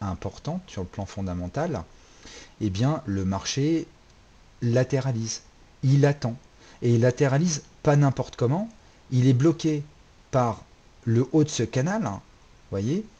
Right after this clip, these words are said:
euh, clairement, hein, euh, la fourchette était tracée déjà depuis, euh, quelques semaines,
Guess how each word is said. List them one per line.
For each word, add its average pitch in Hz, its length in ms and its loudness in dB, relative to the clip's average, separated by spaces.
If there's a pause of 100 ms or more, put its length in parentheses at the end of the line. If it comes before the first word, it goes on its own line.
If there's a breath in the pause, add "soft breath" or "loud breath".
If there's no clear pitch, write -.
euh, 92 220 -4
clairement, 165 600 -2
hein, 120 40 -2
euh, 104 440 -2
la 110 140 0
fourchette 120 420 -6
était 107 180 -6
tracée - 360 -6
déjà 101 320 -4
depuis, 98 500 -6
euh, 85 460 -4
quelques 101 280 -8
semaines, 156 360 -6